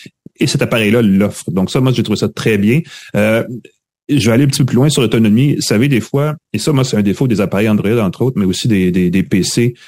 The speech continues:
euh, bas de gamme, bon marché. On le glisse dans son sac, on le sort pas à la maison pour le brancher la nuit. On revient le lendemain, la batterie est morte parce que le mode veille est mauvais. Ça, c'était un problème longtemps dans les P C. Euh,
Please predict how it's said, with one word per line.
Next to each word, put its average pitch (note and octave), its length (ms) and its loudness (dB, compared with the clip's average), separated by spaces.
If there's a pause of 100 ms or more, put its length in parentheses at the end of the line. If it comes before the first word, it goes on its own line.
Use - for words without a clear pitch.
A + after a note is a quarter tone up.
(340)
euh, F2 1000 0
bas F#2 220 0
de F#2+ 100 -6
gamme, G#2+ 280 0
bon G2+ 140 0
marché. B2 480 -4 (340)
On G#2 100 0
le G#2 60 2
glisse D#3+ 220 2
dans D3+ 100 2
son C3 200 0
sac, C#3 340 -2
on G#2+ 100 -2
le G#2+ 60 0
sort C3 300 -4
pas D3 120 0
à C3+ 40 0
la A#2+ 80 0
maison G2+ 360 0
pour A2+ 100 -2
le F#2+ 100 0
brancher F#2 380 -2
la G2 160 0
nuit. G#2 260 2 (260)
On G2+ 120 -2
revient F#2+ 160 -2
le D#3 60 2
lendemain, A#2+ 320 2
la A2+ 100 0
batterie F#2+ 300 -2
est G2 40 0
morte A#2 220 0
parce F#2+ 140 -6
que - 80 -4
le F#2+ 100 2
mode G2 240 0
veille A2 380 0
est F2+ 120 -4
mauvais. E2+ 460 -2 (420)
Ça, D3+ 220 -2
c'était A2+ 300 0
un G2+ 60 2
problème G#2 480 2
longtemps A2 460 2
dans G2+ 120 2
les F#2 120 2
P F2+ 200 -2
C. A#2 440 -2
Euh, F#2 500 0